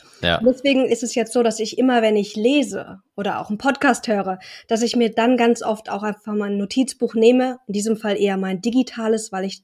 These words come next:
Speaker 2: dann das Wissen aufschreibe, um das nutzbar zu machen und sozusagen Lesen oder Input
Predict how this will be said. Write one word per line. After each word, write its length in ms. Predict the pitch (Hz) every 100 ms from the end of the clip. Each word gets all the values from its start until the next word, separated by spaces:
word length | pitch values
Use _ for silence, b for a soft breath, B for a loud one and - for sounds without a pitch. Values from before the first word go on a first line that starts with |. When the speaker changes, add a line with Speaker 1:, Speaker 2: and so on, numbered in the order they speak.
| _
Speaker 2:
dann 200 | 185 185
das 180 | 185 -
Wissen 260 | 208 208
aufschreibe, 640 | - 220 - - 214 220 220 B B B B
um 180 | 214 214
das 140 | 196
nutzbar 360 | 247 247 240 220
zu 120 | 214
machen 400 | 208 202 226 226 b b b _
und 240 | 214 220
sozusagen 640 | 226 220 208 214 208 214 - -
Lesen 460 | 208 233 262 254
oder 340 | 190 190 175 - _ _ _ _
Input 640 | 247 262 - 262 262 -